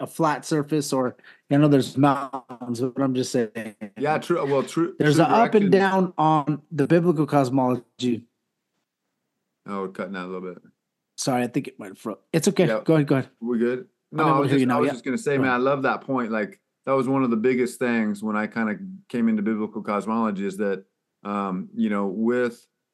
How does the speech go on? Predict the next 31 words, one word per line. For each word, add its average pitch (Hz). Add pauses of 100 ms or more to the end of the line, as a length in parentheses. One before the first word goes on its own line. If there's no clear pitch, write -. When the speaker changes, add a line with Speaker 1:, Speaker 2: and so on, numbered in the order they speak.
(140)
Speaker 2:
with, 113
uh, 101
Copernican 120 (320)
cosmology, 107
you 104
get 123
the 113
sense 113
that 95
there 107
is 135
no 117 (240)
real 107 (200)
up, 95 (360)
down, 95
in, 101
out. 90
Like, 95
everything 127
is 104
relative 110
and 98
subjective, 107
which 98
is 92
a, 95
like, 104
a, 98 (220)
a 110
full-on 135
attack 120